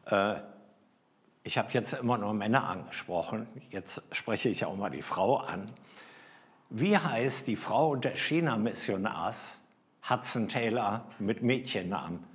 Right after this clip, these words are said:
Also Frau Taylor gilt nicht, ja? Die Frau der China-Missionar Satzentäler. Es gibt ja Leute, die lesen unwahrscheinlich viele Biografien.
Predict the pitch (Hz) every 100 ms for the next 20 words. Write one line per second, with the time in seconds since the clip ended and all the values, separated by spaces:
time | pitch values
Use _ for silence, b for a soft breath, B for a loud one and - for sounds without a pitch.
0 | B B B B - 113 131 117 - 135
1 | 185 - 151 127 131 110 139 113 - 101
2 | 78 - 90 143 - B B B B B
3 | B B B - 110 - 131 131 151 127
4 | - - - 107 110 - 147 127 113 110
5 | - 110 101 92 101 - 104 - - 82
6 | 98 - 85 87 - - - - _ B
7 | B B B B B B B B - -
8 | - - - - - 127 - 143 131 123
9 | 110 117 120 - 110 117 104 123 104 127
10 | - 127 113 95 110 107 104 131 107 110
11 | 107 107 95 107 - 151 - -